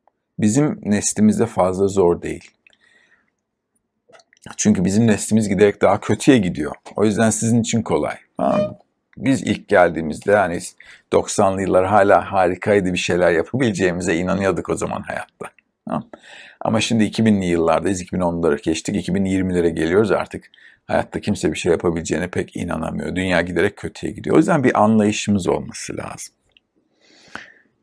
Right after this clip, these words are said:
Bu anlayış da alma arzusunda yaşadığım sürece burada işin tadı tuzu olmadığı anlayışı.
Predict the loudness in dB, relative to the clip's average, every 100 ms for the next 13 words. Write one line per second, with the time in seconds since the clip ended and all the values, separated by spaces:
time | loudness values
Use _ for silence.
0 | _ -10 4 6 8 6 6 4 4 2
1 | -2 -2 -2 -2 -10 _ _ _ _ 2
2 | 4 4 4 4 4 2 -2 -2 0 2
3 | 0 -2 -4 -2 -2 0 0 0 -2 -4
4 | -6 -6 -10 -12 _ _ _ _ _ _
5 | _ -2 0 0 -4 -4 -4 -2 -4 -6
6 | -6 -4 -4 -6 -4 0 -2 0 0 2
7 | -2 -6 -12 -14 -16 _ -4 -2 -2 -12
8 | -12 -12 -12 -14